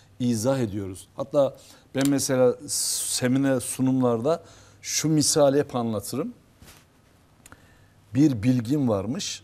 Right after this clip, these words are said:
Ee, bilgin, iki kız kardeş var. Çok akıllı ve çok zeki çocuklar.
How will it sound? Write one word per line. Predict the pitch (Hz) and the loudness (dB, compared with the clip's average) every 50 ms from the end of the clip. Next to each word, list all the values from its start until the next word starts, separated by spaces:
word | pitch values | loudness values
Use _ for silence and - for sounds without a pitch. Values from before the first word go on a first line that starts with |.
| - - | -14 -8
Ee, | - 110 110 107 107 107 107 107 104 107 104 101 92 - - - _ _ _ _ - 110 107 104 | -6 -2 -2 0 0 0 0 -2 -2 -2 -2 -4 -4 -6 -8 -16 _ _ _ _ -20 -18 -12 -6
bilgin, | 117 151 165 156 139 127 151 165 170 170 - - - _ _ _ _ _ _ _ _ _ _ _ _ _ _ _ _ _ _ _ _ _ _ _ _ _ _ _ - | -2 -2 -2 -2 -2 -4 -4 -2 -2 -4 -6 -10 -16 _ _ _ _ _ _ _ _ _ _ _ _ _ _ _ _ _ _ _ _ _ _ _ _ _ _ _ -12
iki | 127 - - 180 | -8 -6 -6 -6
kız | - - 156 - - | -4 -2 -2 -2 -2
kardeş | - 151 151 143 139 147 143 - - 127 | -2 -2 -2 0 2 0 0 0 0 -4
var. | 147 - 95 - - - | -4 -8 -10 -12 -16 -16
Çok | - - - - - - - | -12 -10 -10 -10 -10 -8 -8
akıllı | 131 131 - - - 160 156 156 156 | -8 -8 -8 -4 0 0 0 0 0
ve | 156 151 - | -2 -2 -4
çok | - - 180 117 | -6 -8 -8 -6
zeki | 113 127 143 - - - 131 107 | -2 -2 -2 -2 -2 -4 -4 -4
çocuklar. | - - 101 95 90 - - 143 175 - | -4 -6 -8 -8 -10 -8 -4 -4 -4 -4